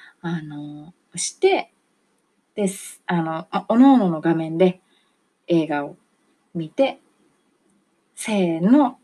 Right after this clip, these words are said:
でスタートとかして、あの、<laughs> 原始的なんですけど、一緒に、あの、映画を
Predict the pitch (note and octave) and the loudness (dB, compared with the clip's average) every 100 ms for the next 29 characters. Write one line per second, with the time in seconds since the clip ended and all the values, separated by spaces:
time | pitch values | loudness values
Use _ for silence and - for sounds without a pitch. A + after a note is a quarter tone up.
0 | _ F#3+ E3+ - _ _ _ - - E3 | _ -4 -4 -4 _ _ _ -12 0 2
1 | - - E3+ - - F3+ _ E3 E3+ F3 | 0 -10 -16 -16 -16 -16 _ -8 -4 -4
2 | F#3 F#3 G3 - - - C4 G3 G#3 A#3+ | -4 -6 -8 -10 -14 -12 0 2 2 0
3 | G#3 G#3+ G#3+ G3 F3 F3+ - D#3+ D#3+ _ | -4 -4 -4 -2 -4 -6 -10 -10 -12 _
4 | - - _ - F#3+ - E3+ D3+ - _ | -20 -20 _ -8 -6 -2 -2 -4 -10 _
5 | _ E3 D#3 - E3 D#3 D#3 D#3+ | _ -12 -8 -4 -4 -4 -8 -10